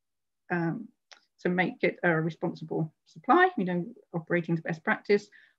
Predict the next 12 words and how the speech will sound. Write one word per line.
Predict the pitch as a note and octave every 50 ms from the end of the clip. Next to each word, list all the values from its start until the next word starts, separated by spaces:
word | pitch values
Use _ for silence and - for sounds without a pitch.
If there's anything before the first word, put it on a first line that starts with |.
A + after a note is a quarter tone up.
| _
Well, | - B3+ D4
actually, | F#4 - - - F#4+ F4+ E4+
the | - A3
cost | - - - G4 G4+ - - -
of | A3+ G#3
rare | G3 G3 F#3 E3+ E3+
earths | F3 F3 F3+ G3+ A#3+ - - -
in | A#3+ A3+ A3 A3
a | F#3+ F3
mobile | G3 F#3+ F#3+ F#3 F3+ E3+ E3+ E3+ E3+ E3+
phone | E3 - - F3 E3 E3+ F3+ G3
or, | G#3+ G#3 F#3